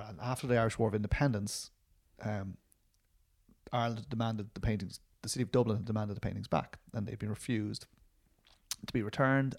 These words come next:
and it was a kind of ongoing sore. And it kind of, by nineteen fifty, the nineteen fifties had been forgotten about by the general public. And <clears throat> Paul Hogan, Stephen's uncle, uh, not that Paul Hogan, <laughs> was a young art student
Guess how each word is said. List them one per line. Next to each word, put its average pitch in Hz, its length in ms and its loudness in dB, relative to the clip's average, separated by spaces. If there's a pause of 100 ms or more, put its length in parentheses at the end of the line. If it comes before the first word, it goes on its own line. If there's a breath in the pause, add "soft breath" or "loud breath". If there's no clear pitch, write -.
and 107 280 -2
it 120 140 0
was 110 120 2
a 107 120 2
kind 117 200 2
of - 60 2
ongoing 120 340 2
sore. 117 340 2 (380 loud breath)
And 143 140 12
it 165 80 12
kind 240 200 12
of, - 220 8
by 151 100 10
nineteen 190 200 10
fifty, - 440 4
the 123 60 4
nineteen 143 140 8
fifties 117 220 6
had 107 80 2
been 101 140 0
forgotten 110 320 2
about 104 200 0
by 92 60 2
the 95 80 -2
general 101 300 0
public. - 340 0 (840 loud breath)
And 123 260 0 (200)
<clears throat> - 200 -16
Paul 175 200 12
Hogan, 135 400 10 (220)
Stephen's 120 540 2 (180)
uncle, 120 340 0 (760)
uh, 110 140 -8 (140)
not 127 220 0
that 117 240 2
Paul 104 180 2
Hogan, 104 320 2
<laughs> - 1900 8
was 131 220 10
a 135 60 12
young 156 460 12
art 120 240 6
student 104 540 2